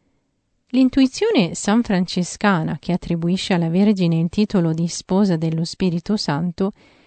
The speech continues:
si ritrova in San Massimiliano arricchita dall'eredità preziosa di sette secoli di teologia e mistica serafica. Il filo aureo della causa Immacolate,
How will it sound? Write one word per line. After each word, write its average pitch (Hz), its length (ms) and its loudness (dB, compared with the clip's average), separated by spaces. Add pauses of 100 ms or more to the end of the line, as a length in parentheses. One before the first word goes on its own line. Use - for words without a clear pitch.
(220)
si - 140 0
ritrova 202 500 4
in 208 300 4
San 262 240 0
Massimiliano 190 960 2
arricchita 190 880 0
dall'eredità 196 800 2
preziosa 202 580 0
di 160 100 -2
sette - 380 -2
secoli 185 480 0
di 165 160 -4
teologia 170 580 0
e 180 60 2
mistica 160 500 -4
serafica. 175 720 -4 (1000)
Il 190 240 2
filo 185 360 2
aureo 170 680 0
della 180 300 2
causa 180 680 0
Immacolate, 175 1040 0